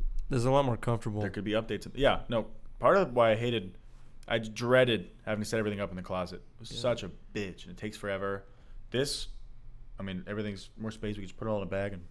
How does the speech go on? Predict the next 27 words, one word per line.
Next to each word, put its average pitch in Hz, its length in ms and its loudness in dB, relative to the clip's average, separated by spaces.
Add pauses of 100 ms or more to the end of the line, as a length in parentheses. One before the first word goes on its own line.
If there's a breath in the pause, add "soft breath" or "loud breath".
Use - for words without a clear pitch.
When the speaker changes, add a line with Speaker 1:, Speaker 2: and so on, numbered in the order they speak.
(140)
Speaker 2:
leave. 98 260 -8 (920)
Speaker 1:
Yeah. 110 280 -2 (240)
Speaker 2:
It's - 100 -18
Speaker 1:
I 98 40 -8
Speaker 2:
doable. 110 140 0
Speaker 1:
mean, 104 160 -4
we, 113 260 -4 (580)
I 120 120 2
think 160 160 4
we 120 160 0
had 113 160 0
a 110 60 -4
good 117 340 -6
way 123 120 2
of 110 120 -2
doing 113 180 -2
it. 107 160 -6 (120)
Let 127 80 -6
me, 160 260 -4
let 127 80 -8
me 147 80 -8
try 180 100 0
to 147 100 2
pull - 360 -4
up 120 160 -2
the, 120 180 -2
um, 98 340 -4